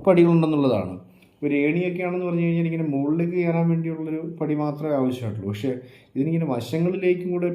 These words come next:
പടികളുണ്ട്. ഈ കുരിശെന്ന ഏണി കൊണ്ട് മാത്രമേ നമുക്ക് സ്വർഗത്ത് പ്രവേശിക്കാൻ സാധിക്കുകയുള്ളൂ. പക്ഷേ ഈ കുരിശ് എന്ന ഏണിയിൽ എന്ത് സംഭവിക്കുമെന്ന് ചോദിച്ചു കഴിഞ്ഞാൽ, നമ്മുടെ പ്രാർത്ഥനകൾ മുകളിലേക്ക് സമർപ്പിക്കുകയും അവിടെ നിന്ന് അനുഗ്രഹങ്ങൾ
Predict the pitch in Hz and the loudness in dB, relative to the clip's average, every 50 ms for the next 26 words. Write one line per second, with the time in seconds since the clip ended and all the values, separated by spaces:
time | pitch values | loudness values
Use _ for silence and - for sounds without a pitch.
0 | - - 127 120 113 117 113 104 92 85 - 101 - - - - _ - _ _ | -2 -2 -2 -2 -2 -2 -2 -2 -4 -4 -6 -12 -14 -16 -20 -20 _ -20 _ _
1 | _ - 160 160 160 - - 131 135 143 135 - - 185 190 196 196 196 180 165 | _ -12 -12 -10 -8 -2 0 2 2 2 0 0 -4 -2 0 0 0 0 0 0
2 | 165 165 165 170 180 180 196 202 180 - - - 156 147 147 - - 143 143 143 | -2 0 0 0 -2 -2 -6 -10 -16 -18 -16 -12 -12 -12 -10 -10 -6 -4 -4 -2
3 | 147 160 156 151 139 139 135 - - 170 170 160 151 151 147 151 - - 139 131 | -2 -4 -4 -2 -2 -4 -4 -6 -4 -2 -2 -2 -2 -2 -4 -6 -8 -8 -6 -4
4 | 131 139 143 - 151 139 131 131 127 127 127 135 127 131 123 117 117 107 104 101 | -4 -4 -6 -6 -6 -4 0 0 0 0 -2 -4 -4 -4 -4 -4 -4 -4 -4 -4
5 | 101 101 107 101 107 113 117 110 113 - 147 131 123 131 131 - 117 110 107 117 | -4 -4 -4 -4 -4 -4 -6 -8 -6 -6 -4 -4 -4 -4 -6 -6 -8 -6 -6 -6
6 | 113 113 113 117 165 180 - - - 143 160 180 165 156 147 147 151 160 165 160 | -6 -8 -6 -2 -2 -2 -2 -4 -8 -8 -8 -6 -6 -4 -6 -4 -4 -4 -4 -4
7 | 143 131 135 135 - 196 196 170 160 151 151 160 156 156 147 139 131 131 147 139 | -4 -4 -4 -6 -6 -6 -6 -4 -4 -6 -6 -6 -6 -4 -4 -4 -4 -4 -4 -6
8 | 127 120 120 123 127 120 - - - - - - _ - - 123 123 135 147 156 | -4 -4 -4 -6 -6 -10 -14 -20 -20 -20 -20 -20 _ -8 -4 -2 0 0 0 0
9 | 180 180 175 - - - - 147 139 139 139 135 135 - 165 165 165 170 170 165 | -2 -2 -4 -6 -12 -8 -4 -4 -2 -2 -2 -4 -4 -4 -4 -2 0 0 0 0
10 | 151 139 135 135 143 147 151 160 160 160 165 165 151 135 131 127 127 135 131 131 | 0 -2 -2 -2 -2 -2 -2 -2 -4 -6 -6 -6 -2 -2 -2 -2 -2 -4 -6 -6
11 | 123 120 120 123 123 123 127 127 127 135 143 147 156 156 156 139 135 139 135 135 | -4 -6 -6 -4 -6 -6 -6 -4 -4 -4 -4 -4 -4 -4 -4 -4 -4 -4 -4 -4
12 | 139 147 151 156 160 | -6 -6 -6 -6 -8